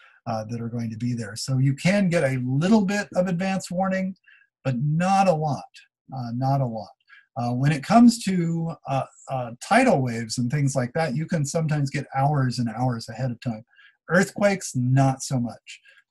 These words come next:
uh, because we still haven't figured out quite how to predict, especially in terms of the intensity, what's going to be happening there.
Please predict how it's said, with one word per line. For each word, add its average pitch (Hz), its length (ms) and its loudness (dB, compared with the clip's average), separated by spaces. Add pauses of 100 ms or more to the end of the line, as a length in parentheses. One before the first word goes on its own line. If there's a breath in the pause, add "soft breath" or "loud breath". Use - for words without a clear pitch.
(140)
uh, 113 140 -12
because 123 300 -6
we 123 100 -2
still 139 260 -2
haven't 123 420 0
figured 123 320 -2
out 120 200 -2 (100)
quite 127 300 -6
how 117 400 -6 (140)
to 120 280 0 (640 soft breath)
predict, 135 640 -2 (380)
especially 139 560 0
in 123 120 0
terms 131 360 2
of 120 180 -2
the 120 140 2
intensity, 120 680 -2
what's 117 200 -14
going 113 220 -6
to 104 60 -12
be 113 140 -8
happening 113 480 -8
there. - 220 -16